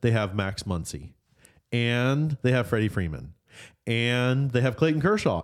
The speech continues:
and they have Will Smith, and they have Mookie Betts, and they have Dustin May, and they have some stocked pitchers coming up from their farm system, like Bobby Miller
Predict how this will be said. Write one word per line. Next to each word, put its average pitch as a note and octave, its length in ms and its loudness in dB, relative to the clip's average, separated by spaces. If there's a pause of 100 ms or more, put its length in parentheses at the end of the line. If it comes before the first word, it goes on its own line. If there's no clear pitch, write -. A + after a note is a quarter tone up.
and B3 340 2
they G#3 100 4
have D3+ 200 2
Will A2+ 220 0
Smith, E2+ 500 -4
and B3+ 360 0
they A3 140 2
have E3+ 220 2
Mookie C3 360 2
Betts, F2 440 -4 (500)
and B3 360 2
they A3 120 4
have E3 180 2
Dustin C3+ 420 2
May, D#2 360 -2 (520)
and A#3 400 2
they G3 140 4
have A#2 580 0 (320)
some A2 300 -4
stocked - 1300 -4 (280)
pitchers A#2 420 0
coming G#2 280 -4
up G2 120 -6
from G#2 100 -8
their G2 100 -4
farm G2 300 -4
system, G2+ 460 -6 (800)
like G2+ 260 -6 (200)
Bobby F#2+ 320 -2
Miller F#2+ 500 -2